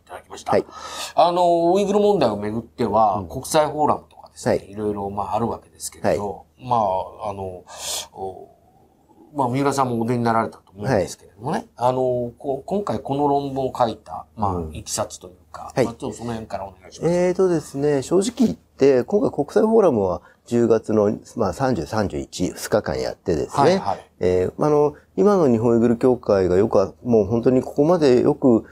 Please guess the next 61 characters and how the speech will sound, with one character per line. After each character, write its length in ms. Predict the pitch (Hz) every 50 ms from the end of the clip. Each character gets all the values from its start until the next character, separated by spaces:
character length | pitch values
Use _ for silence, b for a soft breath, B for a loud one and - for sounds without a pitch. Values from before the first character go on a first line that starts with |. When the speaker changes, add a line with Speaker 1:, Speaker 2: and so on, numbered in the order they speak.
| B B B B B
Speaker 2:
大 160 | - 131 143
き 140 | 143 - 131
な 260 | 110 101 95 101 - - _ _ _ _ _
シ 160 | - - 127
ン 40 | 117
ポ 140 | - 127 127
ジ 80 | 131 147
ウ 40 |
ム 40 | 143
が 80 | 110 92
で 140 | 85 127 127
き 80 | -
た 120 | - 147 120
な 140 | 131 147
と 100 | - -
思 280 | 110 107 113 139 165 170
う 40 | 170
く 140 | - - 101
ら 140 | 95 85
い、 360 | 87 - 262 285 254 220 95 175
Speaker 1:
国 120 | - - _ -
会 240 | - - - 120 120
の 100 | 117 -
ね。 120 | 113 - -
Speaker 2:
う 160 | 110 107 98
ん、 40 | 95
立 120 | 107 113
派 160 | 123 123 120
な 100 | 113 117
も 140 | 120 120 117
の 100 | 120 123
で 140 | 123 120 110
し 80 | -
た 100 | - -
よ。 240 | 90 80 80 73 - -
Speaker 1:
う 40 | 110
ん。 20 |
は 100 | 107 104
い。 20 | 110
Speaker 2:
で、 140 | 110 110 B B B B B B B B
あ 100 | - -
の、 180 | 101 101 101 98 - - - _ - -
え 140 | - 147 151
ば 140 | 170 247 311
る 100 | 392 370
必 220 | - - - -
要 80 | 139 117
は 60 | 101
な 100 | 98 95
い 60 | 92
で 80 | 82 71
す 100 | - -
よ。 140 | 160 233 269
だ 120 | 175 139 113
け 80 | 117
ど、 200 | 101 110 117 110
Speaker 1:
う 20 | -
ん。 20 | B B B B B
Speaker 2:
多 140 | - 175 180
分 220 | 180 135 117 113
ね、 240 | 113 113 110 110